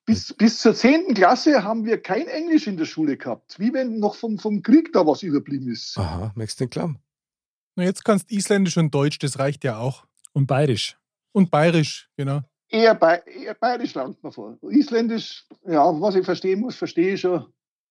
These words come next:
Speaker 1: Englisch ein bisschen.
Speaker 2: Aber wenn du da Bayerisch redst, die verstehen ja die schon, oder?
Speaker 1: Der Isländer versteht Deutsch. Die, mit denen, was ich zusammenkomme, die verstehen mich alle.
Speaker 3: Was ist denn dein liebstes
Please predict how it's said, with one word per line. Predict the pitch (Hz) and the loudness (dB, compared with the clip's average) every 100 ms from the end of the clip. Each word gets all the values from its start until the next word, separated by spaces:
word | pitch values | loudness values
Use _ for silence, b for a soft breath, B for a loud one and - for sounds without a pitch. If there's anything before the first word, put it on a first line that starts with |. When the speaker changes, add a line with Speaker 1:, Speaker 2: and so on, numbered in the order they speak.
| _ _ - | _ _ 0
Speaker 1:
Englisch | 185 214 214 - | 2 4 2 0
ein | - | 2
bisschen. | 233 233 233 185 - | 2 4 2 0 -4
Speaker 2:
Aber | 131 143 | 2 4
wenn | 151 190 | 6 4
du | |
da | 170 156 | 4 4
Bayerisch | 123 123 214 190 | 4 2 2 2
redst, | 196 214 - - - - | 2 2 0 -6 -6 0
die | 147 | 2
verstehen | 139 175 160 | 4 4 4
ja | |
die | 127 | 2
schon, | 113 180 | 2 2
oder? | 190 110 123 202 196 - | 2 2 2 0 -4 -6
Speaker 1:
Der | 113 | -4
Isländer | 147 147 226 294 | -2 0 2 4
versteht | 311 247 262 262 | 4 2 0 2
Deutsch. | 254 240 - - - _ | 4 2 -2 -12 -16 _
Die, | 165 | -10
mit | 151 156 | -6 -2
denen, | 190 185 | 2 4
was | 175 | 4
ich | 175 226 359 | 6 4 4
zusammenkomme, | - 226 240 262 262 | 2 2 2 2 2
die | 269 | 2
verstehen | 247 233 240 233 | 0 -2 0 2
mich | 247 | 2
alle. | 220 156 113 - _ - | 4 4 4 -2 _ -10
Speaker 3:
Was | 151 | -4
ist | 190 160 | -2 2
denn | 185 | 4
dein | 165 143 | 4 4
liebstes | 135 226 - 262 - | 2 -2 -4 -8 -8